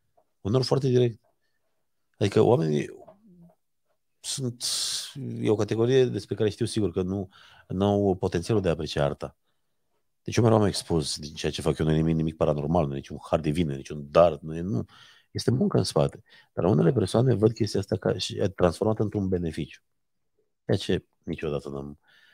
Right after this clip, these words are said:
n-am, n-am făcut asta. Niciodată nu, nu am furat. A, ba da, ba da, recunosc. Eu am furat țigările mamei mele când eram mic. Îi luam câte un pachet din cartuș și m-a pus într-o zi să, să mănânc o țigară.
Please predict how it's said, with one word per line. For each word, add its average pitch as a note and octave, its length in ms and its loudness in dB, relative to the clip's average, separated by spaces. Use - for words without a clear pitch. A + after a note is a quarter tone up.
n-am, E2 380 0
n-am D#2 220 2
făcut D2+ 240 -6
asta. - 320 -12
Niciodată G2 300 0
nu, F2+ 160 0
nu F2 120 0
am E2+ 80 0
furat. - 560 -8
A, G#2 120 4
ba F2 140 8
da, C#2+ 140 2
ba D2 140 2
da, D2 80 2
recunosc. C#2 380 -6
Eu F#2+ 220 -2
am E2 60 0
furat F2 180 -2
țigările C#2+ 300 -6
mamei C#2 240 -6
mele C#2 200 -8
când D2+ 160 -12
eram D2 240 -6
mic. - 440 -6
Îi F2 200 -4
luam D#2+ 140 10
câte D2+ 140 -4
un C#2+ 60 -2
pachet D2 180 2
din D2 120 0
cartuș C#2+ 320 -6
și - 100 -8
m-a D#2 80 2
pus D2+ 140 -2
într-o D2+ 180 0
zi D2 100 0
să, D2 200 -4
să - 140 -2
mănânc D2+ 260 4
o D2 80 0
țigară. C#2 500 -2